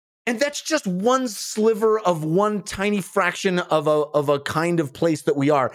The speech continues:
And this movie has dozens and dozens and dozens of different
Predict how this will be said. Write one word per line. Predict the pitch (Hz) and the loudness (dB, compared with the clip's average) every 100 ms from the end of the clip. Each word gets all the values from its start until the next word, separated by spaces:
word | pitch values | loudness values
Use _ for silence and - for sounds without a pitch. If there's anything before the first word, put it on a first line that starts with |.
| - | -4
And | 170 | 0
this | 190 208 | 0 0
movie | 247 233 | -2 0
has | 185 180 - _ _ 123 | 0 -2 -4 _ _ -6
dozens | - 208 143 117 87 - _ | -2 0 -2 -4 -4 -10 _
and | 165 139 | -6 -2
dozens | - 185 156 123 - _ - | -2 -2 -2 -6 -10 _ -6
and | 151 120 | -6 -2
dozens | 175 160 147 131 120 | -2 -2 -2 -4 -4
of | - 120 113 107 - _ _ _ - | 0 0 0 -4 -14 _ _ _ -18
different | 113 190 185 196 185 | -6 -4 -2 -4 -4